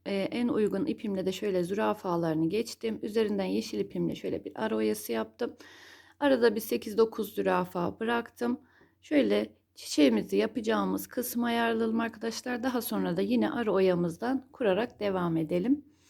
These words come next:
İlk önce arkadaşlar buraya, e, çiçeğimizi yapacağımız kısımda bir zemin oluşturacağız. Bir tane zürafa atlayıp diğer bir ikinci zürafama batarak burada bir tane şöyle geniş olacak şekilde arkadaşlar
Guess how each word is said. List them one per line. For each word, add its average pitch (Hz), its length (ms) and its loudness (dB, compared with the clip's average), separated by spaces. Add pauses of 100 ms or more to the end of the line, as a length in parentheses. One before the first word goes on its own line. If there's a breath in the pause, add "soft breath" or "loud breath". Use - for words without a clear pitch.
(340 loud breath)
İlk 311 200 2
önce 233 260 8
arkadaşlar 220 800 0
buraya, 208 440 2 (220 soft breath)
e, 202 160 -2
çiçeğimizi 202 520 0
yapacağımız 202 720 0
kısımda 214 540 -4
bir 220 140 -2
zemin 208 400 0
oluşturacağız. 180 720 -4 (380 soft breath)
Bir 277 140 2
tane 202 380 0
zürafa 208 500 0
atlayıp 196 600 -2 (120)
diğer 233 380 4
bir - 280 0 (140)
ikinci 226 420 -2
zürafama 185 800 0
batarak 202 580 -2 (720 soft breath)
burada 233 300 2
bir 254 180 0
tane 196 600 -2 (220 loud breath)
şöyle 240 220 -2
geniş 262 440 4
olacak 190 380 0
şekilde - 380 -4
arkadaşlar 180 840 -2